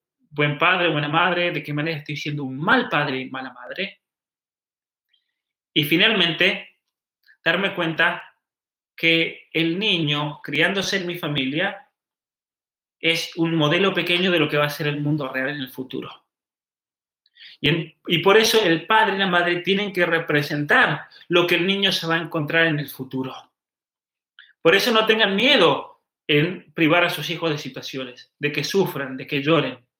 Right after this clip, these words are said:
Porque el día de mañana, cuando se tengan que enfrentar a una situación así inevitable, al menos van a poder dominar esas emociones. Y si no las dominan ahora en la casa, es muy difícil que las domine cuando tengan veinticinco, treinta, cuarenta años.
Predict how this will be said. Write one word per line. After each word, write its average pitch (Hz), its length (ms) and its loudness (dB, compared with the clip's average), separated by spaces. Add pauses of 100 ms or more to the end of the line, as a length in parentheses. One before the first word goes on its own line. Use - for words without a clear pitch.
(580)
Porque 165 260 2
el 165 100 6
día 214 160 4
de 220 120 6
mañana, 175 480 2
cuando 147 240 0
se 147 140 -4
tengan 190 300 0
que 185 100 -4
enfrentar 160 380 -2
a 175 40 0
una 170 180 0
situación 147 400 -8
así 147 220 -2
inevitable, 147 760 -2 (340)
al 143 140 2
menos 175 300 4
van 170 120 4
a 170 120 2
poder 165 260 4
dominar 160 400 0
esas 156 260 -6
emociones. 139 880 -6 (1000)
Y 147 100 0
si 160 140 4
no 185 100 6
las 220 160 4
dominan 190 400 2
ahora 175 460 4
en 151 100 -2
la 131 120 -4
casa, 151 540 -2
es 160 120 -4
muy 196 120 -2
difícil 214 460 -2
que 160 80 -6
las 160 120 -4
domine 165 340 -2
cuando 147 260 -4
tengan 165 300 -2
veinticinco, 147 680 -6
treinta, 147 380 -4
cuarenta 135 400 -8
años. - 480 -16